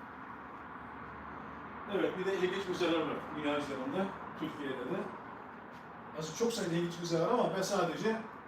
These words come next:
dünya ölçeğinde tanınmış birkaç müzeyi buraya aldım. Aslında yerel ölçekte aklınıza gelemeyecek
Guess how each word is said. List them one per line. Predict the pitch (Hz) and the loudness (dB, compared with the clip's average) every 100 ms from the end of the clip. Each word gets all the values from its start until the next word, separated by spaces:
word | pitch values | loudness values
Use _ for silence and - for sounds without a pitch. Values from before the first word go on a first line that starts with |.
| - 156 | -10 -2
dünya | 170 185 | 2 4
ölçeğinde | 202 180 180 180 185 - | 4 4 4 4 4 2
tanınmış | 175 180 175 170 - - | 4 4 4 2 -2 -2
birkaç | - - | 0 0
müzeyi | 151 147 143 139 | -4 0 0 2
buraya | 143 | 2
aldım. | 139 151 208 - - - - - - - | 2 2 -2 -2 -8 -10 -8 -8 -8 -8
Aslında | - - 147 | -6 -2 2
yerel | 151 165 156 170 151 | 4 2 0 -2 -2
ölçekte | 143 143 - - | -2 -2 -2 -2
aklınıza | - 160 135 175 | -4 -4 -2 0
gelemeyecek | 156 180 180 151 | 4 4 4 2